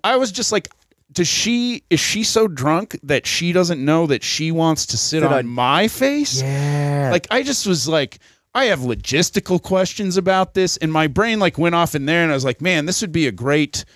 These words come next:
Speaker 1: riff right now." But I
Speaker 2: Right.
Speaker 1: think that's maybe too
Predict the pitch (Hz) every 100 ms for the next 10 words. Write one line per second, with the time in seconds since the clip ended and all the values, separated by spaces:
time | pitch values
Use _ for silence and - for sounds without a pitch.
0 | _ _ _ 101 151 202 - 131 101 90
1 | 110 98 98 101 107 _ _ _ _ _
2 | - 147 185 202 160 151 - 170 190 -
3 | 135 127 107 92 - 180 180 170 165 165